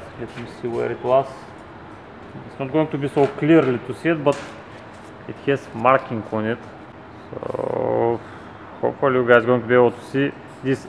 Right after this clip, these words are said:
S here on the Conrod where the bearing should be installed. So we have S here, and if we take a look on the bearing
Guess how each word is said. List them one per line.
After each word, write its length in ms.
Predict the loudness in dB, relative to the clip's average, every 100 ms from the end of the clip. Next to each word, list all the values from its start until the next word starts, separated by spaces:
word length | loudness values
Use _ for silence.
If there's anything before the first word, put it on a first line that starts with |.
| 6
S 380 | 6 6 -6 -16 -18 -18 -8
here 320 | 4 8 8 4 -10 -18 -12
on 280 | -2 0 2
the 200 | 6 6 6
Conrod 440 | 4 6 8 6 4 -8 -18 -20 -20 -18 -20 -6
where 280 | 4 8 8
the 140 | 6 2
bearing 340 | 8 8 6
should 220 | 0 -2
be 100 | 2
installed. 460 | 0 4 6 6 4 -6 -18 -18 -20 -20 -20 -20 -10 0
So 180 | 2
we 120 | 2 0
have 240 | 0 0 -2 4
S 220 | 4 4
here, 480 | -2 2 6 6 4 -8 -18 -18 -18 -18 -20 -20 -20 -20 -18 -18 -18 -20 -20 -20 -20 -12 -4
and 160 | -4 -4 -10 -4
if 220 | -4 -2
we 80 | -2
take 320 | 2 2 4
a 40 |
look 240 | 2 4 2 -4 -14 -16 -20 -20 -20 -10 -2
on 220 | 0 4
the 100 | 2
bearing 440 | 6 8 8 6